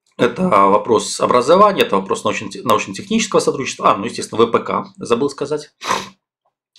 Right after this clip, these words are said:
И очень важная штука и опасно, это, а, если это будет пока что, потому что пока что так краем уха прошло,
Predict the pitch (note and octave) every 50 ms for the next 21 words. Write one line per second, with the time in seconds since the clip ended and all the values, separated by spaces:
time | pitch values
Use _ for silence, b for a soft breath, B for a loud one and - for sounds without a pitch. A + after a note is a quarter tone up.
0 | - _ - C#3 D3 - - - F#3 D3+ C3 - B2 A#2 G2+ A2+ A2+ G2+ F#2+ G2
1 | G2 F#2+ G2 G2 - - - - - A3+ A3+ - A#3+ A3+ A3 - - _ _ _
2 | - C#3+ C#3+ - D3 - - D3 C#3+ C#3+ - - - - - _ - D#3 - -
3 | - - - _ _ - - A#2+ B2 A#2+ B2 B2 A#2 A2+ A2 A2 A2+ - _ _
4 | _ _ _ _ _ _ _ _ - A2 B2 E3+ F3+ - - - - - C3+ -
5 | - B2+ A2+ G#2 G2+ F#2+ F#2 - - G2 F#2 G2+ G#2 - - - - - - A#2
6 | B2 B2 - - - A#2+ - - F3+ E3+ - C#3 - - A#2 - - - B2 C3
7 | C3 B2+ A#2+ B2 - - A#2 - - - - - A#2 - - - G3+ B3+ C4+ B